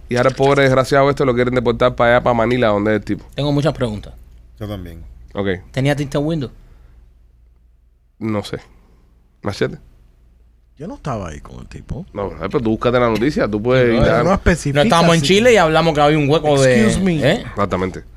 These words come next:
Speaker 4: No especifica si
Speaker 1: Ok, ¿tenía tinta Winton? Eh, sí.
Speaker 2: ¿Tenía tinta Winton?
Speaker 1: Sí.
Speaker 4: Pero,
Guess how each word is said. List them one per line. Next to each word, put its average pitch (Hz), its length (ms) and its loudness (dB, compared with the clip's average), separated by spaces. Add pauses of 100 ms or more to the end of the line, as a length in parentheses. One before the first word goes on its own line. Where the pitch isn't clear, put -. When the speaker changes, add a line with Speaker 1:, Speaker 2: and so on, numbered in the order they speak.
Speaker 4:
No 131 160 -6
especifica 160 580 -2
si - 100 -4
Speaker 1:
Ok, 117 200 2
¿tenía 127 180 2
tinta 151 220 4
Winton? 139 400 2
Eh, 110 160 0
sí. - 240 -2 (880)
Speaker 2:
¿Tenía 139 200 2
tinta 139 220 -2
Winton? 143 320 2
Speaker 1:
Sí. 107 160 -6
Speaker 4:
Pero, 202 60 0